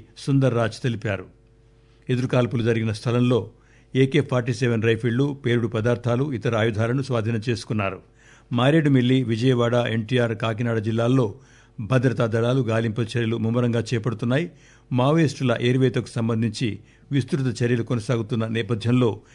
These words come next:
విజయవాడలో తలదాచుకుంటున్న ఒక మహిళతో సహా ఇరవై ఏడు మంది అనుమానిత మావోయిస్టులను పోలీసులు అరెస్ట్ చేశారు. వారిని ప్రశ్నిస్తున్నారు. ఉగ్రవాదం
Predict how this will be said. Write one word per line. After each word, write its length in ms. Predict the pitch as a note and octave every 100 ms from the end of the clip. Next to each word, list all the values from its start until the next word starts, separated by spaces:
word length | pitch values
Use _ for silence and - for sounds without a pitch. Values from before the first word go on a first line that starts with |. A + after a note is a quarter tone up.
| - -
విజయవాడలో 600 | A#2+ E3 D#3+ B2+ A#2 B2
తలదాచుకుంటున్న 800 | B2+ A#2+ B2 - B2 A2 A2 A2+
ఒక 180 | A2+ A2
మహిళతో 440 | G#2 A2 B2+ C3
సహా 300 | G#2+ G#2 B2 G#2 - _ _ _ _
ఇరవై 220 | B2+ B2+ C3
ఏడు 100 | A#2+
మంది 280 | A#2+ A2+ G#2 - -
అనుమానిత 500 | B2 C#3 C#3+ C3 C3 G#2+ - _ _
మావోయిస్టులను 600 | A#2+ B2+ C3+ - - A#2 G2 G#2+
పోలీసులు 420 | - C3 B2 G#2+ A2+
అరెస్ట్ 260 | A2+ A2+ -
చేశారు. 320 | A2+ - C3+
వారిని 380 | F3+ A#2 A2 G#2+ - _ _
ప్రశ్నిస్తున్నారు. 760 | - B2 G#2 G#2+ - G2+ F#2 F2 - _ _ _ _ -
ఉగ్రవాదం 600 | B2 F#3 F#3 F3+ D3+